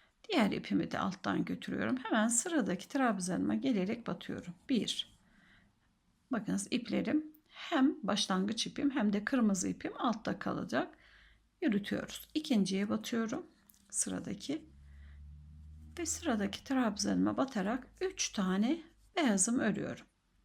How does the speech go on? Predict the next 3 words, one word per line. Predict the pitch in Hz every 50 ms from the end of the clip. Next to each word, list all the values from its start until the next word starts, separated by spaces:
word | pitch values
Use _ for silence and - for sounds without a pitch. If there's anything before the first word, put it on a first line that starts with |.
| _ _ _ _ _ - - - - _ _ _ _ _ _ _ _ _ _ _ _ _ _ _ _ _
Üçüncüyü | - - - 214 196 196 185 196 202 190
yine | 202 196 185 208
çekmeyelim. | 202 - - 240 240 - - - - 156 165 - - -